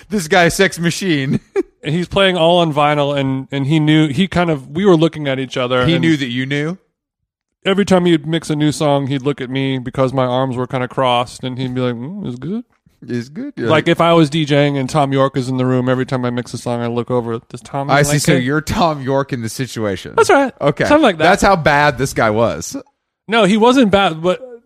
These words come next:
Speaker 2: he was
Speaker 1: He was doing the job he had to do.
Speaker 2: He was, but he started out playing kind of, like, cool, tasteful, like, disco records on vinyl. I'm like, "Oh, sick. This guy's just playing, like,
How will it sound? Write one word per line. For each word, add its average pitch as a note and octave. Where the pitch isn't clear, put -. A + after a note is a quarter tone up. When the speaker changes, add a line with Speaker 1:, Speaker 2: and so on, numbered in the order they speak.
Speaker 2:
he -
was G3
Speaker 1:
He G#3+
was A3+
doing G3+
the E3
job C3
he C3
had A2
to F#2+
do. F2
Speaker 2:
He F3+
was, G#3+
but E3
he C#3+
started F#3+
out F#3
playing F3
kind E3
of, D3
like, C#3+
cool, D#3+
tasteful, D3+
like, C3
disco D3+
records C#3+
on D3+
vinyl. D#3
I'm C3+
like, C3+
"Oh, F#3
sick. G#3+
This C3+
guy's C#3
just C3
playing, D3
like, C#3+